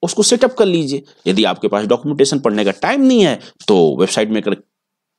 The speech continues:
की जो कोड है, वी-, वीडियो में जो बताया गया, उसको फॉलो अप कर लीजिए,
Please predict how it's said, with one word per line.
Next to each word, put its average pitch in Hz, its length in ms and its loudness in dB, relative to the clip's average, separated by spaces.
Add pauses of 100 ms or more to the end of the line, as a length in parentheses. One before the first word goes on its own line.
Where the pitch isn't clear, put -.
(160)
की 107 120 2
जो 101 140 -2
कोड 170 400 4
है, 117 360 -4
वी-, 98 300 -2
वीडियो 120 300 6
में 170 180 -2
जो 135 120 4
बताया 110 400 0
गया, 220 180 0
उसको 156 220 0
फॉलो 254 220 2
अप 247 60 2
कर 254 120 2
लीजिए, 220 460 2